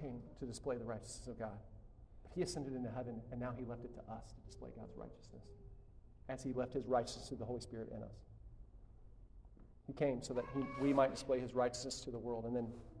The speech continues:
last one on this one, why Jesus, why God did what he did.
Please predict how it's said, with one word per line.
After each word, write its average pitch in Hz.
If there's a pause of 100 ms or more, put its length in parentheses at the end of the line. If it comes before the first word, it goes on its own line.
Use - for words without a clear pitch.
(180)
last 135
one 135
on 127
this 120
one, 110 (140)
why 123 (100)
Jesus, 123 (380)
why 123
God 120
did 120
what 117
he 117
did. 113